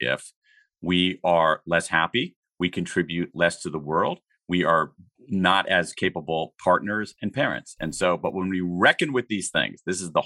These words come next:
whole point. Regret is our teacher. It is our instructor. It is a, to use your words again, Megan, it is a tell, it is a clue, it is a knock at the door. And the more we just,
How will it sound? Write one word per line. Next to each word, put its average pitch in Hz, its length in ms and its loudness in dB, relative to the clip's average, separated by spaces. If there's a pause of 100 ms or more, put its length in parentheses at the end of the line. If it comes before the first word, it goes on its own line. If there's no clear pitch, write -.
whole 160 240 4
point. 101 340 0 (640)
Regret 98 540 2
is 110 140 -2
our 107 240 0
teacher. - 580 -6
It 90 140 2
is 85 100 -2
our 80 160 4
instructor. 120 840 -2 (180)
It 92 100 0
is - 140 -4
a, 76 160 0
to 87 140 -8
use 82 240 -4
your 101 100 2
words 107 240 -2
again, 104 240 0
Megan, 104 320 -2
it - 100 -6
is 73 140 -8
a - 80 -8 (100)
tell, 127 460 4
it 87 100 -6
is 71 120 -8
a - 40 -10
clue, 117 520 -2
it 87 100 -4
is 82 100 -6
a 76 100 -6
knock 78 360 -2
at 92 80 -10
the - 60 -14
door. 69 400 -8 (360)
And 78 240 -2
the 78 60 -4
more 101 380 0
we 104 100 -2
just, 90 320 -4